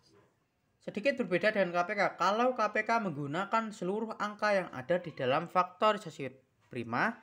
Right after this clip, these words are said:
F P B hanya menggunakan angka yang terdapat di semua faktorisasi prima. Dua hanya terdapat di enam puluh, tidak ada di tujuh puluh lima, sehingga tidak kita pakai. Tiga terdapat di tujuh puluh lima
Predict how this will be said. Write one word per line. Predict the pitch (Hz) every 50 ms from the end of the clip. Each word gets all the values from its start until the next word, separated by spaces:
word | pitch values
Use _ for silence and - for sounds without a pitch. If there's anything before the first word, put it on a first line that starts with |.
| - _ _ _ _ _ _ _ _
F | - 180 220 226 -
P | 226
B | 220 226 240 240 240
hanya | 208 175 147 151 175 185 185
menggunakan | 165 131 131 127 127 123 120 139 156 175 180 175
angka | - - 208 220 220 - 226 226
yang | 220 208 185 165
terdapat | - - - - 131 117 113 - 165 180 180 -
di | - 180 190 202
semua | 196 - 139 127 120 120 123 143 156
faktorisasi | 151 - 123 104 - - _ 139 139 139 123 139 147 147 -
prima. | 151 170 196 190 165 127 104 - - _ _ _ _ _ _ _ _ _ _ _ _ _ _ _ _ _ _
Dua | 160 156 208 254 269 269
hanya | 240 247 247 247 247
terdapat | 240 247 240 - 190 185 214 196 - 185
di | 165
enam | 170 165 165 165 165
puluh, | 196 214 208 185 -
tidak | 151 131 - 120 123 127
ada | 175 151
di | 156
tujuh | 151 - 170 - 156
puluh | - - 196 208 196
lima, | 180 160
sehingga | - - 131 131 139 143
tidak | 147 147 - 120 123
kita | 139 120 135 127 147
pakai. | 151 156 151 156 147 127 113 107 - - _ _ _ _ _ _ _
Tiga | - 135 123 - 202
terdapat | 208 214 - - 151 135 139 139 - 147
di | -
tujuh | 135 127 -
puluh | 127 - 131 123 120
lima | 123 120 127 151 180 214 240 254 247 - -